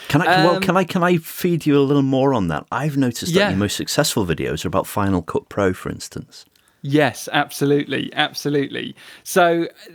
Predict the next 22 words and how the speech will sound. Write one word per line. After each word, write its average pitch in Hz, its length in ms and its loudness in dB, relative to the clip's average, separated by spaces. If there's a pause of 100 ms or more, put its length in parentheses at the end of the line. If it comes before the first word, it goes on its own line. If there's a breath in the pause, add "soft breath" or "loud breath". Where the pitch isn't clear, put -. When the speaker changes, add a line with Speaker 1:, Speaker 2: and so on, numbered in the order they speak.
(220)
Speaker 2:
it's 180 200 2
an 208 80 4
interesting 156 440 0
one. 123 200 0
So 156 500 0
the, 175 260 -2
the, 165 180 -10 (360 loud breath)
the 180 80 0
channel 262 380 0
came 196 260 0
about 160 380 2
in 131 100 -2
quite 139 240 0
an 139 100 -4
interesting 139 760 -2
way, 135 560 -2 (480 loud breath)
in 151 260 2
that 147 380 0 (180)
I 175 260 2 (160)
bought 151 600 0 (420)
my 135 260 0
first 165 720 -2